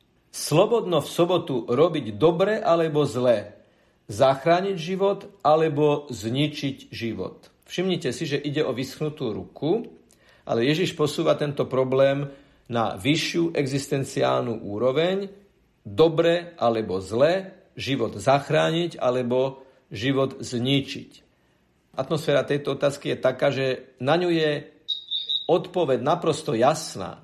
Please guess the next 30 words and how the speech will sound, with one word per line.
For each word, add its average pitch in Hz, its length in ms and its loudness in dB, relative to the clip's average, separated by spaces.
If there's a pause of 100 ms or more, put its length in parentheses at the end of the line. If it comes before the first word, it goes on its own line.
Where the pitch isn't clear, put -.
Na 135 160 -4
túto 151 320 -2
otázku 143 480 0
neexistujú 139 720 -2
alternatívne 123 800 0
odpovede. 113 920 -2 (520)
Je 123 160 -2
naprosto 143 480 0
jasné 147 720 2
a 180 80 -2
naprosto 131 720 -4
samozrejmé, 131 1400 0 (320)
že 143 240 2
je 160 80 4
treba 139 320 2
robiť 110 240 -4
dobre 135 400 6
a - 160 2
je 127 80 -2
treba 139 320 0
život 127 320 -4
zachrániť. 117 880 -4 (520)
Tým, 202 520 0
že 113 520 0
Ježiš 151 640 0
svojim 147 440 0
poslucháčom 139 1080 0
kladie 160 560 2
túto 165 320 -2
otázku, - 880 -2